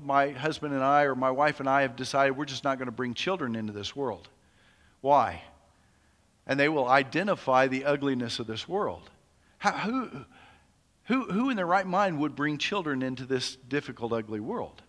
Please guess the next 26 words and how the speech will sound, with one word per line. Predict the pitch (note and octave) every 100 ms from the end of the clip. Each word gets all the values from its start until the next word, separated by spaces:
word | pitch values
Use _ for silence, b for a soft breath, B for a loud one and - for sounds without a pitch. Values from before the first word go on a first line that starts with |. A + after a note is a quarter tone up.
| _ _ _ _ _
And | A2
that's | C3+ C#3
the | - C#3
thinking. | G#2+ F#2 C3
That's | F#3+ -
kind | - A3+ G#3+
of | C#3
Solomon's | - G3 G#3 A3 E3+ D#3 - B B
sentiment | - - A#3+ C4 A3
right | D#3+ D3 C#3+
here. | C3+ G2 B B
"Man, | F3 A#3+ F3+
it's | E3+
better | D3 G#3 A#3
if | F3+
you | G#3
were | F#3+
never | D#3+ D3+ C#3
born | A#2+ F#3 C4+ A3 - B -
to | E3
come | - F#3
into | F3+ E3 D#3
a | D3
world | C#3+ C#3 C#3
of | C3+
oppression." | C#3+ C#3 F#3+ F#3 - G2